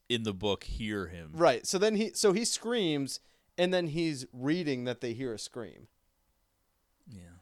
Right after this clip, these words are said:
Speaker 2: What if
Speaker 1: Yeah.
Speaker 2: you read ahead?
Speaker 1: I don't know.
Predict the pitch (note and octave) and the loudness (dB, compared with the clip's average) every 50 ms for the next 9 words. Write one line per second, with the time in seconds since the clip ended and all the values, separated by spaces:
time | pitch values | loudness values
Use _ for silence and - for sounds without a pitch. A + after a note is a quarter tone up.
0 | _ - D#3+ G3+ C#4+ C#4+ C#4 A#3+ A#3 E3+ C#3+ D#3 F3+ F#3 E3+ B2 A#2+ C3+ C#3+ C3 | _ -2 -2 -2 -2 -2 -2 -4 -4 0 0 0 2 2 0 -2 0 0 0 0
1 | - A#1 - - _ _ _ _ _ _ _ _ _ _ _ _ _ _ _ _ | -2 -4 -10 -18 _ _ _ _ _ _ _ _ _ _ _ _ _ _ _ _
2 | _ _ _ _ _ _ _ _ _ _ _ _ _ _ _ _ _ _ _ _ | _ _ _ _ _ _ _ _ _ _ _ _ _ _ _ _ _ _ _ _
3 | _ _ - - - G2+ F2+ C3 B2+ - - - - E2 F2+ - G3 | _ _ -20 -20 -20 -20 -20 -20 -20 -20 -20 -20 -20 -14 -8 -6 -6